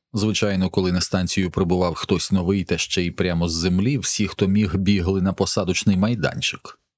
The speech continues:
Однак часу на роздуми, що б це могло означати, в мене не було, бо велетенське кільце, яке описало довкола мене сонце, разом із рівниною, куди я летів, раптом стало дибки. Після першого крену почався другий, у протилежний бік.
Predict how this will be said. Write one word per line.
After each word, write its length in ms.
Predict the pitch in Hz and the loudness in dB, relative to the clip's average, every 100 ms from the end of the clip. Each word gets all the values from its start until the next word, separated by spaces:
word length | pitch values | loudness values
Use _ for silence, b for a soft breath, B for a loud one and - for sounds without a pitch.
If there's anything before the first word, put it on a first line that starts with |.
| _ | _
Однак 280 | 110 160 160 | -6 -4 -2
часу 320 | - 151 - | -2 0 0
на 120 | 147 | 0
роздуми, 460 | 143 156 110 107 98 | 2 0 2 2 2
що 240 | - - | 0 -2
б 100 | 104 | -2
це 140 | - 104 | -2 0
могло 320 | 101 95 104 | 2 2 2
означати, 600 | 95 87 104 - 139 107 | 2 2 0 0 0 0
в 80 | 92 | 2
мене 260 | 101 104 101 | 2 2 2
не 120 | 101 | 2
було, 400 | 107 135 104 143 | 2 2 0 -2
бо 120 | 127 107 | -2 0
велетенське 540 | 104 101 104 95 101 | 0 0 0 0 0
кільце, 420 | 98 101 - 104 | 2 0 0 0
яке 240 | 95 87 98 | 0 0 0
описало 520 | 95 95 - 92 92 | 0 0 0 0 0
довкола 460 | 95 90 95 90 | 0 0 0 2
мене 260 | 90 90 90 | 2 2 0
сонце, 680 | - 147 135 - - - - | 0 0 0 -2 -4 -8 -4
разом 400 | 104 82 82 85 | -2 0 -2 -2
із 140 | 78 | -2
рівниною, 580 | 90 87 90 87 82 80 | -2 0 0 0 0 -2
куди 260 | - 82 85 | 0 0 2
я 120 | 82 | 0
летів, 460 | 82 82 - 65 - - - | -2 -2 -4 -4 -8 -14 -6
раптом 500 | 156 135 - 135 110 | -4 -4 -2 0 0
стало 500 | - - 113 113 104 | -2 -2 0 0 0
дибки. 560 | 95 82 - - - - _ _ _ _ - | 2 0 -2 -12 -16 -18 _ _ _ _ -8
Після 260 | 117 110 | -2 0
першого 480 | - 104 - 98 92 | 0 -2 -2 -2 -2
крену 340 | - 98 87 | -2 0 0
почався 500 | - 85 87 80 - | 0 -2 -2 -2 -2
другий, 540 | 90 107 120 104 101 - | 0 2 2 2 0 0
у 160 | 101 87 | 0 2
протилежний 680 | 98 92 95 95 92 95 | 0 2 0 0 0 0
бік. 420 | 80 175 - - | 0 -2 -4 -10